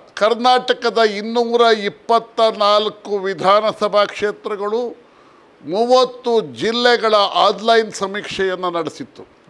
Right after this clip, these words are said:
ಜೊತೆಗೆ ಈ ಇನ್ನೂರ ಇಪ್ಪತ್ತ ನಾಲ್ಕು ವಿಧಾನಸಭಾ ಕ್ಷೇತ್ರಗಳು, ಮೂವತ್ತು ಜಿಲ್ಲೆಗಳಲ್ಲಿ ಗ್ರೌಂಡ್ ರಿಯಾಲಿಟೀಸ್ ಅನ್ನ ಚೆಕ್ ಮಾಡಿತ್ತು. ಎರಡು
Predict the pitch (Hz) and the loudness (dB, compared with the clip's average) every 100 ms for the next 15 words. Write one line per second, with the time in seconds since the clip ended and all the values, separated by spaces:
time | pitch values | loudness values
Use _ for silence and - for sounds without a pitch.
0 | - 214 226 269 247 254 240 - - _ | 0 2 4 2 4 4 2 -2 -12 _
1 | _ _ _ - 233 233 190 208 226 269 | _ _ _ -6 -2 -2 -4 -4 0 4
2 | 277 262 247 220 - 240 233 - 233 220 | 6 6 4 0 -4 -2 -2 0 0 2
3 | 214 214 214 202 190 185 151 214 226 214 | 2 0 -6 -8 -6 -4 0 0 0 -2
4 | 220 214 214 - 214 214 220 208 214 247 | -2 0 -2 -2 -6 -6 -8 -6 -4 -4
5 | 240 - 156 185 247 269 269 269 254 247 | -6 -12 -12 -6 2 2 2 -2 -2 0
6 | 180 131 113 226 269 277 262 233 196 208 | -2 -8 -6 -2 2 2 4 4 2 2
7 | 196 143 143 - 180 226 277 294 269 269 | 0 -2 -6 -2 4 4 4 2 2 4
8 | 254 247 247 240 226 220 214 214 214 202 | 4 4 0 -6 -4 -4 -4 -4 -4 -6
9 | 185 202 190 - 202 180 175 196 | -6 -4 -4 -8 -10 -2 0 0